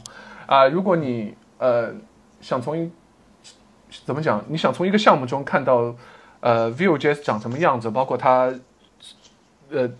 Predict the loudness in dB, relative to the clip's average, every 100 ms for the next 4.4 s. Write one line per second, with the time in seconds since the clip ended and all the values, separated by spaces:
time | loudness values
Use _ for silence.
0 | -4 -2 0 -2 -2 -4 -6 -4 -4 -4
1 | -6 -8 -10 -10 -8 -8 -4 -4 -4 -6
2 | -6 -8 -8 -8 -8 -6 -4 -4 -8 -12
3 | -14 -6 -4 -4 -4 -6 -4 -4 -4 -4
4 | -4 0 0 0